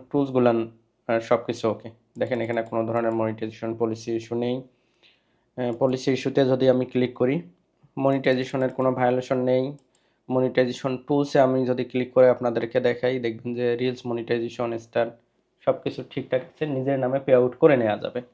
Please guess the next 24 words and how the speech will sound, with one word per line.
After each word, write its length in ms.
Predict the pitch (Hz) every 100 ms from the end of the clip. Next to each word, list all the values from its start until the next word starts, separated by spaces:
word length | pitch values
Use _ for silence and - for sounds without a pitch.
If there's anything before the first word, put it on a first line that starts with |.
| _ _ _ _ -
তবে 200 | 131 131
একটা 420 | 127 - - 151
ত্রুটি 380 | - 143 135 123
আছে 200 | 113 123
এই 120 | 117
পেজের, 420 | 120 127 320 247
যদি 200 | 135 127 -
পেজ 260 | 170 175 175
কোয়ালিটি 460 | - 147 147 147 123
আমি 180 | 113
দেখাই, 300 | 110 104 165 254 _ _ _ _ _ _ _ -
পেজ 180 | 127 -
কোয়ালিটি 380 | 127 120 123 127
হচ্ছে 340 | 123 180 247 - _ _ _ _
ইয়েলো। 340 | 170 135 107 - _ _ _ _ _ -
তবে 220 | 135 131
রেগুলার, 440 | 131 127 139 139 127
আহ, 360 | - - 131 127
ভিডিও 220 | 131 135
আপলোড 300 | 127 131 131
করলে 260 | 139 170 127
এটা 160 | 123
উঠে 320 | 120 123 143
যাবে। 200 | 101 87